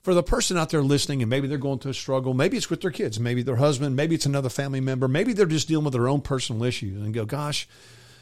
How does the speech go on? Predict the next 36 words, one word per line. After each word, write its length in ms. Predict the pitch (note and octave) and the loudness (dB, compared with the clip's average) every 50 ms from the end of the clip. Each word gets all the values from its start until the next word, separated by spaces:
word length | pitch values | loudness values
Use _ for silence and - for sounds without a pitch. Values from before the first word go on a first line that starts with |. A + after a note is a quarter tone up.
| - _ | -20 _
you 60 | - | -14
know, 80 | - - | -10 -6
I 60 | G3 | -2
don't 80 | G3 F3+ | 0 2
know 100 | E3 D#3 | 2 2
if 80 | C3+ | 2
I 60 | C#3+ | 2
want 220 | C#3 C3 B2+ A#2 A2+ | 2 2 2 2 0
to 40 | G#2+ | -2
do 260 | A2 C#3+ D#3 D#3+ D3+ | 0 0 2 2 2
that." 360 | C3+ D3+ C#3+ C#3 C#3 C#3 B2+ | 0 0 0 0 0 -2 -2
And 180 | B2 G#2 F2 - - - - _ - - _ _ _ _ _ _ _ _ _ _ _ _ _ - - D#4 F4+ F4 D#4+ D3+ - _ _ - | -4 -6 -10 -14 -20 -20 -20 _ -20 -20 _ _ _ _ _ _ _ _ _ _ _ _ _ -10 -10 -10 -10 -12 -14 -16 -16 _ _ -8
what, 260 | D3+ D#3 G#3+ A#3 C4 - | -4 -2 -2 0 -2 -2
what 200 | D#3 C#3 G#3+ B3 | -2 -2 0 0
do 80 | G#3 | 0
you 200 | D3+ D3+ F3+ F#3 | 2 2 2 2
think 560 | - - - - D#3 D#3 D3 C3 A#2 - - - | 0 -2 -4 -2 0 2 2 2 0 -2 -6 -8
as 160 | - A2+ - | -6 -4 -4
far 300 | - - C3 B2+ B2+ A#2+ | -4 -2 -2 0 0 2
as 400 | A#2+ A#2+ A#2+ A2+ A2+ G#2 G#2 - - _ _ _ _ _ _ _ _ _ _ _ _ - | 2 2 0 0 -2 -2 -4 -8 -10 _ _ _ _ _ _ _ _ _ _ _ _ -4
were 140 | C3+ C#3 | -2 -2
some 200 | C3 - - F3+ | 0 2 2 4
of 40 | E3 | 4
the 80 | C#3+ B2+ | 2 2
main 280 | B2+ C#3 C#3 C#3 B2+ | 2 0 0 0 0
benefits, 500 | G#2 C3+ C3+ B2+ A#2 - C3+ B2 B2 - | 2 2 2 2 0 0 0 0 0 -2
whether 360 | - - - C#3 C3 C#3 C3+ C3+ | -8 -10 -4 -2 -2 0 0 -2
it 80 | - | -4
were 140 | - A#2 A2 | -4 -6 -6
for 160 | G#2+ - - | -6 -4 -2
you, 320 | A2 A2 B2 E3+ G#3 A3+ A#3+ | 0 2 2 2 2 2 0
whether 320 | A#3 - B2+ C3 A#2+ B2 | -2 -2 -2 -2 -2 -2
it 80 | B2 A#2+ | -2 -4
was 180 | B2+ A#2+ - | -4 -4 -4
for 280 | - - - A2 G2+ G#2+ | -4 -4 -4 -4 -2 -2
us? 480 | C3 D#3+ F#3 G3+ G#3 - - - - | -2 -4 -4 -6 -6 -8 -8 -10 -12